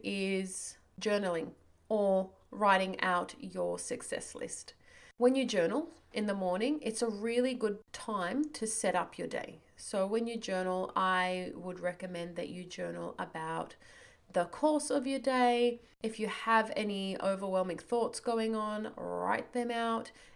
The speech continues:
If you have a success list like my one, I'll put a link to it here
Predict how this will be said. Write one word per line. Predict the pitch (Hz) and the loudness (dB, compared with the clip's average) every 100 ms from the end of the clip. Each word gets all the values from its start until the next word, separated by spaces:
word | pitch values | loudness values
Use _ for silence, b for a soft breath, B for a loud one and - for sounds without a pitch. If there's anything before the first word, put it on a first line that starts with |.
| - | -12
If | 196 - | -12 -8
you | 208 | -8
have | 185 208 202 202 - | -4 -4 -4 -6 -6
a | 208 196 196 | -4 -2 -2
success | 190 202 - 247 240 - | -4 -6 -2 0 0 0
list | 330 339 - - - | -2 -2 -6 -10 -8
like | 220 202 202 208 | -4 -2 -2 -2
my | 208 202 196 | -4 -2 -2
one, | 202 247 311 330 - _ _ - | 0 0 0 -4 -10 _ _ 0
I'll | 214 | 0
put | 214 220 | 2 0
a | 196 | 0
link | 185 180 - | -2 -4 -6
to | 220 | -2
it | 190 - | -2 -4
here | - 214 185 185 | -10 -4 -2 -2